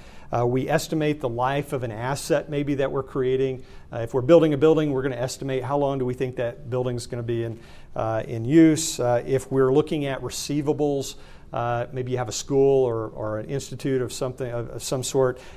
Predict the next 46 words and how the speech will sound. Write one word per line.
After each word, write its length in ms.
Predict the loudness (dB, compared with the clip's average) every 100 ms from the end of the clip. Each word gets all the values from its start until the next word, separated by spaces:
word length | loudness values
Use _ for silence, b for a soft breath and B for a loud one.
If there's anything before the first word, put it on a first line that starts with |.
| B
how 260 | -6 0 2
we 240 | 2 0
handle 400 | -2 -4 -2 -2
those 220 | 0 0 0
receivables 680 | -4 -4 -2 0 0 -2
and 80 | -6
how 200 | -4 0
we 180 | 0 0
estimate 540 | -4 -4 -4 -4 -4
what's 260 | 0 -2 -2
gonna 460 | -8 -10 -4 -4 -2
be 160 | -4
in 140 | -4 -6
collect-, 420 | -2 -2 -2 -8 B B
uncollectible. 920 | -4 -4 0 0 0 0 4 2 2 B 2
There's 200 | 2 2
an 100 | -2
element 480 | 2 6 6 4 0
of 100 | 0
estimation 680 | -2 -2 0 0 0 -2
that 140 | -2 -2
takes 200 | -4 -2
place 280 | 0 0 -2
in 60 |
the 80 | -4
accounting 380 | -2 -2 -2 -2
discipline, 540 | -2 -2 -4 -4 -4 B B B
and 120 | 0
one 160 | 4 4
of 60 | 2
the 60 |
duties 380 | 6 6 6 2
of 80 | 0
the 140 | 4
audit 280 | 6 4 2
committee 340 | -4 -2 0
is 100 | 0 0
to 100 | 0
help 300 | 2 2 -2
in 100 | -2
that 180 | -2
area. 360 | 0 0 0 -4 -10 B B B B
Uh, 80 | 0
letter 300 | 6 6 6
number 200 | 2 0
D. 320 | 4 4 2